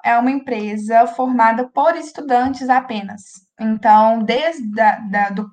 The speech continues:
do consultor até o conselho administrativo, são todas pessoas na faculdade, na graduação,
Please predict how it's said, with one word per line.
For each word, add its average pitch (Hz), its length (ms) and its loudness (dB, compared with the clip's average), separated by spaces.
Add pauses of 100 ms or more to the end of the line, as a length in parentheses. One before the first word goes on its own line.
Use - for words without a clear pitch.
do 214 320 -6
consultor 254 640 2
até 240 260 4
o 269 80 2
conselho 285 520 -8
administrativo, 277 800 -6
são 247 180 -6
todas 254 240 -6
pessoas 233 600 -6 (200)
na 226 240 4
faculdade, 233 600 2
na 240 120 4
graduação, 262 840 0